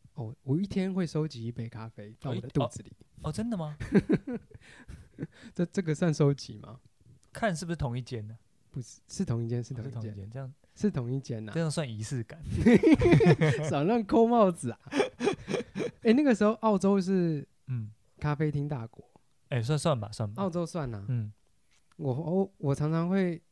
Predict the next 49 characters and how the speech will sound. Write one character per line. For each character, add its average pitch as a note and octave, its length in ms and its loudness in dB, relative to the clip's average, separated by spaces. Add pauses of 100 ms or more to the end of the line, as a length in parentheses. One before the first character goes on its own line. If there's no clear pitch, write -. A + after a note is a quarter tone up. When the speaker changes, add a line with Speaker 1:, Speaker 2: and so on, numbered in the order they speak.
(120)
Speaker 2:
你 B2 100 -2
那 F3 80 -2
个 F#3 100 -2
时 D3+ 60 2
候 D#3 80 4
就 D3+ 200 0
有 G#2 80 0
在， A#2+ 300 0 (840)
在 C#3 180 -4
收 B2 240 -2
集 - 220 -14
吗？ D3 160 -16
Speaker 1:
我 B2 60 -2
甚 C#4 200 2
至 A#3+ 100 -2
到 G#3+ 160 0
咖 F3+ 220 -4
啡 F3 80 -2
厅 F3+ 140 -4
打 A2+ 160 -12
工 A#2 240 -14
啊。 A2+ 180 -14 (720)
Speaker 2:
哦， G2+ 180 -6
对 A#2+ 180 0
耶。 F#2 60 -6
Speaker 1:
哦， - 60 -10
是 B2 220 -14
啦。 - 200 -16 (320)
可 D3+ 120 0
是 B3+ 80 2
我 G3 100 4
还 C3 140 0
是， F3 280 -4 (420)
虽 G3 220 -2
然 F#3 160 2
我 A#2 80 -4
在 D#3 160 0
咖 C3+ 120 -2
啡 C#3 80 -2
厅 C#3 180 -6
打 G#2+ 140 -12
工， A#2+ 240 -10
可 A#2+ 40 -10
是 B2 140 -8
我 C3+ 80 -6
还 G#2+ 100 -8
是 B2 200 -6
会 B2+ 120 -4
去 A#2 280 -4